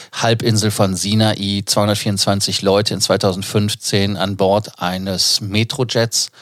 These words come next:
äh, also eines russischen Flugzeugs, umgekommen sind. Das war der Flug neun zwei sechs acht. Und, ähm, ja, ich bin immer ein großer Freund, wenn solche Sachen sind, dass das logischerweise, ähm,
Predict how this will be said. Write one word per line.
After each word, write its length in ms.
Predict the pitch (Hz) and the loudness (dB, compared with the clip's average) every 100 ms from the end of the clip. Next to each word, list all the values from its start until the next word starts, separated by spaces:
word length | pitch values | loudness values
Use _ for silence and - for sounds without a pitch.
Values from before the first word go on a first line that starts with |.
| - _ _ _ - | -20 _ _ _ -8
äh, 80 | - | 2
also 360 | 104 104 95 95 | 4 4 4 2
eines 300 | 92 90 - | 0 0 2
russischen 360 | 123 131 - 123 | 2 2 0 0
Flugzeugs, 500 | 135 120 - 110 - | -2 0 0 0 0
umgekommen 640 | 117 113 - 113 107 107 | 0 0 2 2 2 0
sind. 360 | 104 107 101 95 | 0 -2 0 -2
Das 180 | - | 0
war 100 | 98 | 0
der 120 | 92 90 | 0 -2
Flug 380 | - 107 101 | -2 -4 -2
neun 440 | 107 101 98 104 98 | -2 0 2 2 0
zwei 400 | - 104 95 87 92 | -2 0 -2 -4 -6
sechs 400 | 90 85 - - - | -6 -4 -6 -8 -6
acht. 480 | 80 - - - - _ _ _ _ _ _ | -6 -6 -12 -16 -20 _ _ _ _ _ _
Und, 760 | 107 107 110 107 101 101 - - | 4 6 6 4 0 -6 -4 0
ähm, 500 | 104 104 104 104 104 - - - | 2 2 0 -4 -8 -12 -14 -4
ja, 240 | 131 139 110 | 0 2 0
ich 120 | - | -2
bin 140 | 120 | -2
immer 140 | 123 123 | 0 0
ein 60 | |
großer 300 | 113 123 117 | 2 0 0
Freund, 460 | 107 - 120 123 113 | -2 2 2 2 -2
wenn 160 | 98 | -2
solche 320 | 104 110 135 147 | 2 2 2 0
Sachen 260 | 127 117 | 0 0
sind, 320 | 110 113 107 | 0 -2 0
dass 220 | 101 98 - | 0 0 2
das 340 | 104 - - - - - _ _ | 2 2 -2 -10 -20 -20 _ _
logischerweise, 1300 | 107 117 127 - 110 95 101 107 104 113 104 104 98 82 | 0 2 2 2 2 2 2 2 2 2 4 4 2 0
ähm, 580 | 98 95 95 92 90 | 0 0 -2 -6 -8